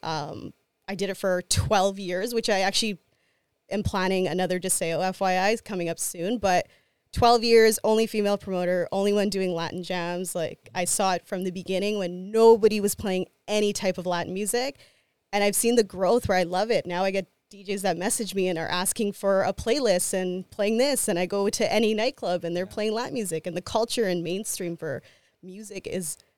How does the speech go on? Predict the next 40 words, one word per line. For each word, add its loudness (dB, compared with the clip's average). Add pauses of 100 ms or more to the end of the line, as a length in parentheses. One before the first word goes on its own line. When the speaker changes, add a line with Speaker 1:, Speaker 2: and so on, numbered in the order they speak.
(160)
Speaker 1:
now 0
here. 2
What 6
we've 0
been 4
fighting 4
for 4
as 2
a -2
Latin 0
community -4
is -10
here, -4
and -4
I 0
think -6
it's -4
a 0
blessing. -8
I -12
love -4
it. -10
Speaker 2:
How, 4
how 4
does -2
that 4
feel 0
when, 0
when -4
you 0
know 0
that -2
you 0
were 2
one 0
of -4
the 0
founding -2
members -6
of -6